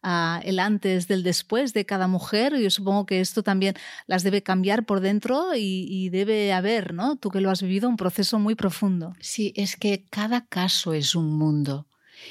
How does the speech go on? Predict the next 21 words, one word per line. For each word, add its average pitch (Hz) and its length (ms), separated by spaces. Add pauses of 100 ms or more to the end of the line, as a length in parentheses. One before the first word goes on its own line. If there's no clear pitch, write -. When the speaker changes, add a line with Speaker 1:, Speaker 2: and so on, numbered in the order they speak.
(160)
Speaker 2:
Y 180 80
no 190 140
hay 220 120
dos 202 240
casos - 440
iguales, 156 760
porque 165 260
las 175 220
personas 175 760
somos 160 520
distintas, 196 960 (440)
hay 165 500
cosas 160 680
en 160 280
las 156 260
que 151 640
coincidimos, 175 920 (420)
pero 165 460
hay 170 460
tantos 208 420
matices 185 960